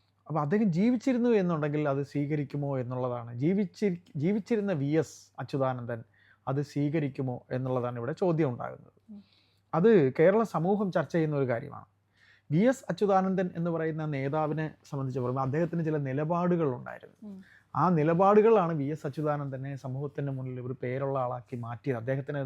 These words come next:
Speaker 1: നേതാവ്, നേതൃത്വം, കേരള സമൂഹം, കേരള രാഷ്ട്രീയം, രാഷ്ട്രീയത്തിന് അതീതമായി എല്ലാവരും അദ്ദേഹത്തെ കണ്ടത് അങ്ങനെയാണ്. അപ്പോൾ ഈ പുരസ്കാരം നൽകുന്നതിൽ രാഷ്ട്രീയമില്ലേ എന്ന് അഞ്ജന ചോദിച്ചത് അത് കറക്റ്റ് പോയിന്റാണ്. കാര്യം എന്ന് വെച്ചാൽ അതിനകത്ത് രാഷ്ട്രീയം ഉണ്ട് എന്ന് തന്നെയാണ്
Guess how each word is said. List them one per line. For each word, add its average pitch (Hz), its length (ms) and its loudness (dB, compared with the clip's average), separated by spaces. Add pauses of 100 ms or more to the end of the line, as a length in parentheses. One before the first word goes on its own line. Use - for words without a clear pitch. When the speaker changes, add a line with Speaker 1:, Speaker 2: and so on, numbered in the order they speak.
(120)
Speaker 1:
നേതാവ്, 160 420 2 (120)
നേതൃത്വം, 147 460 -4 (120)
കേരള 151 220 -2
സമൂഹം, 151 400 -8 (420)
കേരള 185 280 8
രാഷ്ട്രീയം, 143 520 2
രാഷ്ട്രീയത്തിന് 180 520 2
അതീതമായി 143 440 -4
എല്ലാവരും 131 280 -2
അദ്ദേഹത്തെ 123 360 -6
കണ്ടത് 113 260 -6
അങ്ങനെയാണ്. - 320 -20 (600)
അപ്പോൾ 170 120 0
ഈ 208 100 4 (120)
പുരസ്കാരം 233 560 2 (500)
നൽകുന്നതിൽ 202 540 4 (140)
രാഷ്ട്രീയമില്ലേ 190 720 2
എന്ന് 165 120 -2
അഞ്ജന 156 260 -2 (120)
ചോദിച്ചത് 143 340 -2
അത് 143 120 -2
കറക്റ്റ് 151 240 -2
പോയിന്റാണ്. 151 460 -2
കാര്യം 143 160 0
എന്ന് 190 120 -2
വെച്ചാൽ 185 120 -2
അതിനകത്ത് 190 360 -2
രാഷ്ട്രീയം 185 520 0
ഉണ്ട് 185 160 4
എന്ന് 165 300 0
തന്നെയാണ് 147 280 -6